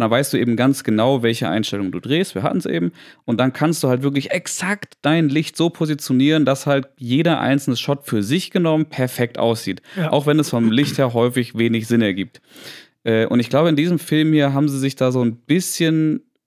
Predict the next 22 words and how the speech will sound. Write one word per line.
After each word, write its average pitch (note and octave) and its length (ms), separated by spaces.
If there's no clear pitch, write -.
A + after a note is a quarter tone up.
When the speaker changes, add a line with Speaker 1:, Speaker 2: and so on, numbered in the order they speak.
Speaker 1:
mehr B2 220
Freiheiten A#2 680
genommen, G#2+ 260
was G#2 160
das A2 180
Lichtzeit-, A2 380
äh, G2 340
was, - 220
was G#2 260
das A#2+ 80
Lichtsetup A2+ 400
angeht, A#2 260
vor - 140
allem, A#2+ 140
weil A2+ 100
sie G#2+ 100
auch G#2+ 120
viel A#2 160
im G#2+ 100
Freien C#3 720
drehen. D3+ 500
Ähm, A2+ 640